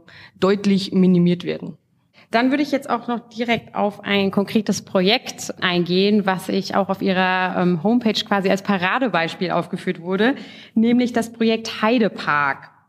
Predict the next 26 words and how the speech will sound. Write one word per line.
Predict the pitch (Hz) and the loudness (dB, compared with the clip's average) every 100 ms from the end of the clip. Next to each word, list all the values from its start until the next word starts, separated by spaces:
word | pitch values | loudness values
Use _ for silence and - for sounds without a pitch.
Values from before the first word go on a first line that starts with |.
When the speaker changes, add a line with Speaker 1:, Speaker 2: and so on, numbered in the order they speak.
| _ | _
Speaker 2:
Da | 196 220 | -4 -2
gibt | 240 262 | -2 -4
es | 233 | -2
eine | 220 226 | 0 2
Recyclingquote | 220 220 220 240 247 226 226 233 | 0 0 0 0 0 0 -2 -6
von | 233 226 190 | -2 0 0
hundert | 233 285 294 277 - | 2 2 2 -2 -4
Prozent. | 240 233 214 147 143 - - _ _ _ _ _ - | -6 -2 0 0 -2 -6 -12 _ _ _ _ _ -2
Und | 208 | 0
auch | 190 | 2
wir | 220 247 | 0 0
von | 196 | 0
Zeppelin | 240 247 226 214 | 0 2 2 2
Rental | 240 233 | 0 0
waren | 208 208 | 2 2
dabei, | 202 196 196 196 196 - - | 0 0 -2 -2 -6 -16 -14
haben | 202 | -6
unter | 190 202 202 | -2 0 0
anderem | 190 190 180 185 180 170 | 0 0 -2 -4 -6 -8
verschiedene | 190 196 170 | -6 -4 0
Baumaschinen, | 208 247 226 - 226 226 220 214 | 0 0 -2 -2 0 2 2 2
ähm, | 208 208 | 2 2
gestellt, | 208 190 190 | 0 0 0
zum | 190 | 0
Beispiel | 180 180 185 | 0 -2 -6
zwei | - 175 160 156 | -6 -2 0 0